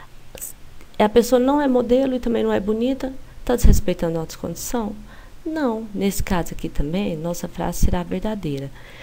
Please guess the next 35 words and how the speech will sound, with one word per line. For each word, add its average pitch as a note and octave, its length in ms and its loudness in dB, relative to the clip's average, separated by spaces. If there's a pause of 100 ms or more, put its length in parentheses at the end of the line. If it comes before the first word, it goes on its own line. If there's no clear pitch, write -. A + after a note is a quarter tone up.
(300)
Pessoal, A3 300 6
vocês G#3+ 420 2
encontram F#3 680 0 (120)
pessoas E3+ 720 -2 (180)
que - 180 -2
não F#3+ 340 2
são B3 200 -2
modelos E3+ 720 -4 (400)
e G#3+ 120 0
que G#3+ 60 -8
também F#3 280 0
não G#3 220 0
são G#3 220 0
bonitas? E3 720 -6 (640)
Pela D#3 260 2
rua, E3+ 640 2 (140)
seus E3 220 0
amigos D#3+ 460 -2
encontram, F#3+ 600 2
não D#3 80 -4
é? G3 160 -2 (600)
Desrespeitou G3+ 580 2
a - 20 0
minha D3+ 100 0
condição? A#3+ 560 -4
Não. C#3 360 -2
A E3 60 -2
minha F3 160 0
condição G3 440 0
é F3 80 0
ser F3 180 2
uma E3 100 0
pessoa E3 560 -2
é D#4+ 40 -2
modelo, F3+ 600 0